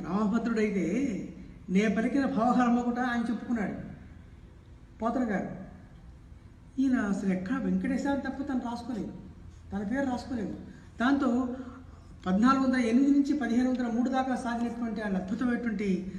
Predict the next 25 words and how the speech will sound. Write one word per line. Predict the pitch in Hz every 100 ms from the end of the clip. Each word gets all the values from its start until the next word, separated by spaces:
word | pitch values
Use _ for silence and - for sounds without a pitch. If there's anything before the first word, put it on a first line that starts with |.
| - -
సాహిత్యం | 220 240 247 247 185 214 - - - - -
ప్రజలలో | 170 226 277 294 302 302 277
నిలిచిందేమో | 247 254 285 277 269 254
కానీ | 254 254 285 359 262 - - -
అది | 226
అన్నమయ్యవే | 214 226 285 320 320 330
అన్న | 302 277
విషయం | 208 285
తెలియదు. | 254 208 185 - - - - -
"చందమామ | 180 233 254 254 247
రావో | 247 247 220
జాబిల్లి | 240 240 240
రావో" | 240 240 240
అని | 247 -
ప్రతి | 190 247
తెలుగు | 226 240
తల్లి | 240 233 247
పాడుకుంటున్నప్పటికీ | 233 226 240 240 240 240 247 240 240 247 226 - -
కూడా | 214 208 160 170 - - - - - - - - - - - -
అన్నమయ్య | 208 247 254 247 240
అన్న | 214 202
విషయం | 185 - 330 302
తెలియకుండా | 247 247 240 240 233 226 226 - - - 226
చాలామందికి | 220 220 220 202 190 185 - - 208
అయిపోయింది. | 202 202 156 -